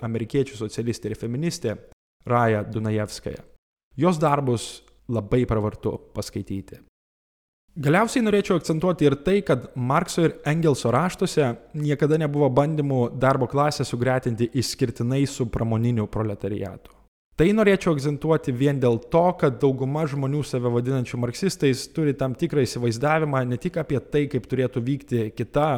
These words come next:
socialistinė revoliucija, bet ir apie tai, kas turi būti laikoma arba nelaikoma proletariatu.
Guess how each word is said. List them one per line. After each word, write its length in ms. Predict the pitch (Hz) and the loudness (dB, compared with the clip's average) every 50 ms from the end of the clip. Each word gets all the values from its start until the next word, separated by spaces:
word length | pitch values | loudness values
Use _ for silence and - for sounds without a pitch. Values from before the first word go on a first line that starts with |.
| 117 127 120 | -4 -6 -10
socialistinė 640 | - 120 - - 131 135 131 - - 123 120 120 | -10 -8 -4 -2 -2 -2 -2 -2 -2 -2 0 2
revoliucija, 580 | 120 123 143 170 185 170 - - 127 120 117 110 - - _ _ _ _ _ _ _ - | 2 2 2 2 2 0 0 0 0 0 0 -2 -4 -12 _ _ _ _ _ _ _ -16
bet 540 | - 131 120 147 143 135 131 - - - - - | -8 0 2 4 4 4 2 -2 -10 -18 -18 -10
ir 300 | - 139 135 127 120 - - | -2 2 2 2 2 2 -2
apie 240 | 117 - 131 120 - | -2 0 -2 -2 0
tai, 200 | - 151 143 135 - - | 0 0 0 0 -2 -4
kas 540 | - - 135 131 135 - - - - - - _ - | -2 0 0 0 0 -2 -6 -10 -10 -12 -16 _ -4
turi 160 | - 135 120 | -4 -2 -2
būti 240 | 117 123 139 - - | 0 -2 -2 -2 -2
laikoma 640 | 127 123 147 170 185 - - 120 110 110 104 104 - | 0 2 2 2 0 0 -2 -6 -6 -6 -8 -6 -4
arba 240 | 117 113 120 117 117 117 | -4 -2 -2 0 0 0
nelaikoma 540 | 117 117 131 139 131 - 120 110 104 101 - - - | 0 0 2 0 0 0 -4 -6 -6 -8 -12 -8 -4
proletariatu. 800 | - 117 113 113 107 - 113 107 110 110 104 101 98 - - | -2 -2 0 -2 -2 -4 -6 -6 -4 -6 -8 -8 -10 -14 -18